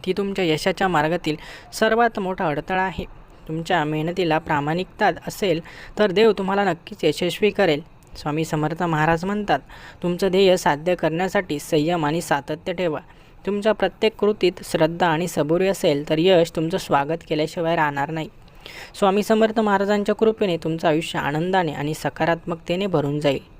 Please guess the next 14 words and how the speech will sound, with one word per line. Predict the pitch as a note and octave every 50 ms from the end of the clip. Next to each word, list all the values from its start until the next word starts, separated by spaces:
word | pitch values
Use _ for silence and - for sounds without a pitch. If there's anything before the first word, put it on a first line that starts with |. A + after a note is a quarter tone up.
| - - -
तुमचं | E3 D#3+ D3+ - D#3+ D#3
मन | E3 D#3+ D#3 D3
शांत | - - D3 C#3 D3 E3+ F#3 - -
आणि | D3 - D#3 D3+ D#3 D3
समाधानी | - - D#3+ D3 D3+ E3+ F3 G3 G3 G#3 G#3
असेल, | G#3 - - F3 D3 D#3+ - - - - - - - -
तर | B3+ A#3+ A#3
कोणताही | A3+ A3 G#3+ G#3+ A3 A#3 A3+
अडथळा | G#3+ G#3 G#3+ G#3+ - G#3+ G3 F#3+
तुमचं | G3 - F3 D#3+ D#3+ F#3
नुकसान | E3+ D3+ - - - E3+ F3+ F3
करू | - E3 D3 D3
शकत | D3 - E3+ E3 - F3 E3 -
नाही. | F3+ D#3